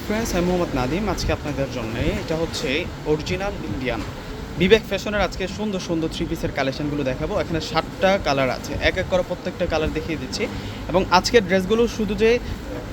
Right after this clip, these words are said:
লোনের উপরে আছে তা নয়, লোনের উপরে প্রিন্ট থাকবে, প্রিন্টের উপরে আরি কাজ করা থাকবে, সিকোয়েন্সের কাঁথা স্টিচ কাজ করা থাকবে। এগুলো বিবেক ফ্যাশনের ড্রেস, এগুলো অরিজিনাল কোয়ালিটি যে ড্রেসটা আছে সেই কোয়ালিটির ড্রেসটা আপনারা পাবেন। তো প্রথমে আমি দেখাচ্ছি, এটা হচ্ছে ফিরোজা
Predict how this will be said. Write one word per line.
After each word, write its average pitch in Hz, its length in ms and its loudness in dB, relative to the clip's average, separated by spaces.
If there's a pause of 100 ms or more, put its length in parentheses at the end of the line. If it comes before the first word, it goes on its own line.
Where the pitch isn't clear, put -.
(240)
লোনের 208 300 6
উপরে 214 320 4
আছে 196 260 4
তা 165 200 4
নয়, 151 260 0 (600)
লোনের 196 260 4
উপরে 208 260 6
প্রিন্ট 202 380 0
থাকবে, 196 260 2
প্রিন্টের 190 360 2
উপরে 196 380 4 (280)
আরি 175 200 8
কাজ 196 240 4
করা 190 200 6
থাকবে, 190 340 0
সিকোয়েন্সের 196 500 0
কাঁথা 180 300 2
স্টিচ 185 240 -2
কাজ 165 180 4
করা 175 200 4
থাকবে। 170 320 -2 (340)
এগুলো 190 240 4
বিবেক 196 300 6
ফ্যাশনের 175 360 0
ড্রেস, - 460 -8
এগুলো 175 220 2
অরিজিনাল 196 440 6
কোয়ালিটি 180 340 4
যে 175 120 2
ড্রেসটা 170 340 2
আছে 165 160 -2
সেই 180 200 -2
কোয়ালিটির 156 300 2
ড্রেসটা 147 260 0
আপনারা 139 220 0
পাবেন। 147 260 0 (440)
তো 175 120 2
প্রথমে 226 300 6
আমি 214 140 4
দেখাচ্ছি, 196 420 4
এটা 180 160 4
হচ্ছে 185 260 2
ফিরোজা 190 420 6